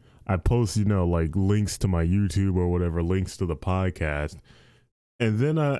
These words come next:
uh, I sit there for a little bit and I try to get into it. I try to get into it.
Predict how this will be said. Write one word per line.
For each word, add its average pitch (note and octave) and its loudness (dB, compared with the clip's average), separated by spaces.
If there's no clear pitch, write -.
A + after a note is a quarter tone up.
uh, A2+ 0
I G#2+ 0
sit - -4
there A2+ 0
for - -2
a G#2 2
little F#2+ 0
bit F#2 0
and F#2 0
I F2+ 0
try F#3+ -2
to B2 0
get F#2+ 0
into G#2+ -2
it. D2 -4
I E2+ 0
try D#3+ -2
to B2 0
get F2 0
into D#2+ -2
it. E2+ -2